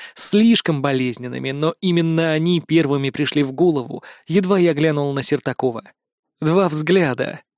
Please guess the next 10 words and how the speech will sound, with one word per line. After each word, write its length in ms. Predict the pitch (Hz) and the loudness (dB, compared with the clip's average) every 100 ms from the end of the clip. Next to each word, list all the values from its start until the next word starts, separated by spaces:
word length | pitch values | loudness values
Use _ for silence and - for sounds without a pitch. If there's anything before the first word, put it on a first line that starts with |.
| - | -6
Взгляд 440 | 175 190 233 208 | -2 2 2 2
того 300 | 202 196 202 | 2 4 4
убийцы 380 | 202 214 196 185 | 4 2 0 0
на 80 | 175 | 0
спиритическом 680 | - 185 170 175 160 180 | 2 0 0 -4 -2 -4
сеансе 580 | 147 185 226 185 - - - - | 0 2 2 2 -2 -8 -12 -2
и 100 | 160 | 0
взгляд 440 | 165 160 190 185 - | 0 0 0 0 0
этого 340 | 190 175 160 | 0 2 2
очкарика 680 | 151 - - 226 175 - - | 0 -2 0 2 0 -2 -8